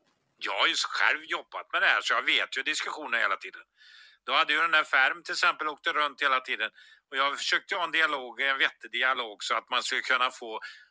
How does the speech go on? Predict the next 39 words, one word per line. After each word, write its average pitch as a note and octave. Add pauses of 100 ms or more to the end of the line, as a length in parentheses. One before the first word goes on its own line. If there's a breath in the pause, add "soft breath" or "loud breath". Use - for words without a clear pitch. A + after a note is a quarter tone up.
(120)
ordning C#3+
på A3
det G#3
här, B2
så C3+
man C#3
tog D#3
hand A3
om G#3+
folk. G#2+ (380 loud breath)
Men G3+
de F3
tog -
ju G#3+
aldrig D3+
hand G3+
om A#3+
folk. -
De -
behandlade G3
dem F3
som F#3+
möbler C#3
på F3
Ikea, D3+
som F3
de, F3+ (280 loud breath)
som F#3
gick F#3
sönder D3
ibland E3+
och D3
som D#3
de D#3+
skickade E3+
ut C#3+
som D#3+
de D#3
ville. D#3